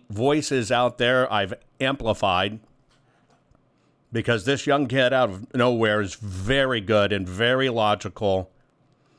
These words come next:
And when I say out of nowhere, he was a conservative that had to stand up. Never done a podcast before. But his clarity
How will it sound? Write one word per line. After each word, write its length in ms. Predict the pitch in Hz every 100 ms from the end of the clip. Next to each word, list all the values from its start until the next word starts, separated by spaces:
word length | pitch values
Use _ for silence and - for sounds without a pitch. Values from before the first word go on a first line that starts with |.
| _ - - -
And 120 | 143
when 100 | 160
I 120 | 170
say 280 | 147 190 202
out 140 | 185 175
of 100 | 135
nowhere, 720 | 160 180 147 131 127 131 -
he 180 | - 156
was 260 | 151 143 135
a 120 | 131
conservative 600 | 135 123 156 156 131 107
that 160 | 113 -
had 280 | 135 139 113
to 80 |
stand 380 | 113 - 123 113
up. 260 | 139 117 _ _ - - - - - - _ _ _ _ _ _ -
Never 280 | 110 120
done 200 | 139 156
a 60 | 160
podcast 560 | - 135 123 120 110 -
before. 480 | 104 104 104 107 - - - - _ _ _ _ _ _ _ _ _ _ _ _ _ _ _ _ _ _ _ _
But 400 | 113 127 123 - -
his 340 | 131 139 110
clarity 1000 | - - - 185 185 156 101 90 104